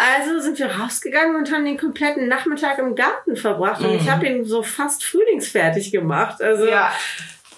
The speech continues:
Speaker 1: irgendwie Laub des
Speaker 2: Ja, du bist dann so voll mitgegangen irgendwann,
Speaker 1: Ja,
Speaker 2: ne?
Speaker 1: irgendwann hab ich einfach auch im
Speaker 2: <laughs>
Speaker 1: Garten rumgewuselt und es war super.
Speaker 2: Ja.
Speaker 1: Ähm,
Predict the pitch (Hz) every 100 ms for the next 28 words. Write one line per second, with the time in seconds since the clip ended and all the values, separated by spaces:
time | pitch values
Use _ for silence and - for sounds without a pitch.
0 | - - - - 226 240 214 - - 190
1 | 220 208 233 277 - - 254 180 185 233
2 | 233 214 185 202 233 240 277 - 180 160
3 | 147 151 123 160 180 131 151 262 392 554
4 | 587 - - 277 285 339 339 339 330 196
5 | 269 320 320 - 311 508 - 440 269 269
6 | 302 - - 440 403 269 247 226 214 214
7 | 202 208 220 254 262 262 254 277 262 226
8 | 208 247 381 - - - 160 208 403 -
9 | _ _ - - 143 165 165 165 - _
10 | - 220 226 220 226 214 208